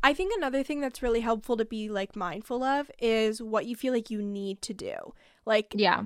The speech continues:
Speaker 1: compulsive isn't totally the right word, but if you were in a
Speaker 2: Mm-hmm.
Speaker 1: headspace where you've, like, for example, just gotten out of a relationship and you're like, "I need to find someone else. I need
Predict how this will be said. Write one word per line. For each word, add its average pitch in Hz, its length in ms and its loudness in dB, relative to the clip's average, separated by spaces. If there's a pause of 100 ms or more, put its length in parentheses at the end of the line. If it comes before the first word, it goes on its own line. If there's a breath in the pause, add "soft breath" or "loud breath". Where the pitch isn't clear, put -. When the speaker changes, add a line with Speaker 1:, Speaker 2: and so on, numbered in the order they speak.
(140)
Speaker 1:
compulsive 330 560 2
isn't 339 220 -2
totally 311 360 -2
the 285 140 -4
right 262 240 -2
word, 254 320 0
but 254 100 0
if 233 160 -2
you 247 120 -4
were 254 160 2
in 247 80 2
a 240 40 4
Speaker 2:
Mm-hmm. 233 140 4
Speaker 1:
headspace 240 480 -2
where 254 140 -2
you've, 226 260 -6
like, 208 180 -4 (200)
for - 100 -4
example, 226 480 -4
just 226 280 0
gotten 226 220 0
out 208 180 0
of 202 120 -6
a 214 160 0
relationship 208 640 -4
and 220 80 -10
you're 220 100 -2
like, 208 140 -6
"I 208 100 -2
need 214 320 -6
to 214 60 -6
find 202 260 -4
someone 202 220 -4
else. 202 240 -2
I 208 120 -4
need 208 420 -4